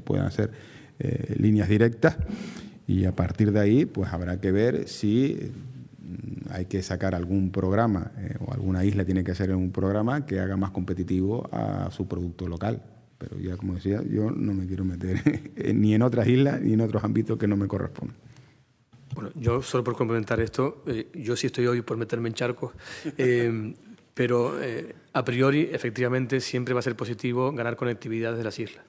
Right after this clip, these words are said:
Speaker 2: Y, y por eso esa vertiente la saludamos, eh, yo creo que satisfactoriamente, si finalmente la línea puede cristalizar esa y cualquier otra que se pueda ir, eh, gestando en el futuro, si hay un marco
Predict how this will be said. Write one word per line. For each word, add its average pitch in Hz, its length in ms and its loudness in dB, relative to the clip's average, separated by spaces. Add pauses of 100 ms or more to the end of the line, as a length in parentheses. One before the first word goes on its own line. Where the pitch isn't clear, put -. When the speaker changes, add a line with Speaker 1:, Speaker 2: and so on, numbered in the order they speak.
(440)
Speaker 2:
Y, 110 240 -8
y 113 40 -8
por 113 160 -8
eso 131 260 -4 (580)
esa - 220 -2
vertiente 131 600 2
la 135 140 -2
saludamos, 120 600 -2 (120)
eh, 107 320 -8 (480)
yo 113 160 -8
creo 117 160 -2
que 120 100 -4
satisfactoriamente, 120 800 -2
si 127 100 -2
finalmente 117 520 -2
la 117 100 -2
línea 113 240 -6
puede 117 180 -4
cristalizar 117 600 -8 (640)
esa 151 260 2
y 156 60 2
cualquier 123 320 0
otra 123 180 0
que 123 80 -4
se 123 100 -4
pueda 120 380 -2
ir, 120 300 -2
eh, 120 220 -8
gestando 120 340 -4
en 123 40 0
el 117 60 -2
futuro, 135 400 -2
si 135 320 -4
hay 113 180 -4
un 110 80 -4
marco 113 380 -4